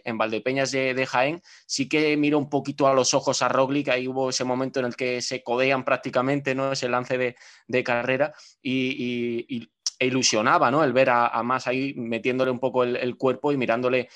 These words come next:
eh, de tú a tú en un final muy propio para, para el esloveno.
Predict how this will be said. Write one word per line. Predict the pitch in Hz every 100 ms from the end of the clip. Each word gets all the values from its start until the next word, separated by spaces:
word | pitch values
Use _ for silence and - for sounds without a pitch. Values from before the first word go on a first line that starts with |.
| - _
eh, | - 117
de | 110 113
tú | 127
a | 120
tú | 113 131
en | 135
un | 120
final | 117 117 139
muy | 120 117
propio | 117 104 101
para, | - 98 98
para | 104 101
el | 101
esloveno. | 98 - 101 156 113